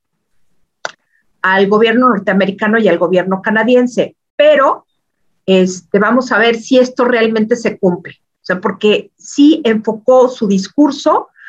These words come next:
a decir, bueno, es que el presidente Biden ha sido muy amable y ha hecho mucho por los migrantes,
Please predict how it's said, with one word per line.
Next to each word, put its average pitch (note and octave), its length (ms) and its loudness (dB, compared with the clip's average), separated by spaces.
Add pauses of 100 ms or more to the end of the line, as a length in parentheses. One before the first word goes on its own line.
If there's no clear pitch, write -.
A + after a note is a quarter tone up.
(340)
a G3+ 160 0
decir, G#3+ 400 0
bueno, C4+ 280 2
es B3 100 -2
que B3 100 0
el G#3+ 80 -2
presidente A3 500 -2
Biden C#4 680 0 (380)
ha A#3 100 -2
sido A#3+ 380 2
muy B3 280 2
amable B3+ 720 4
y A3 160 0
ha A3 140 2
hecho G#3+ 220 0
mucho A#3 420 2
por G3 140 0
los F#3+ 180 0
migrantes, A#3+ 840 0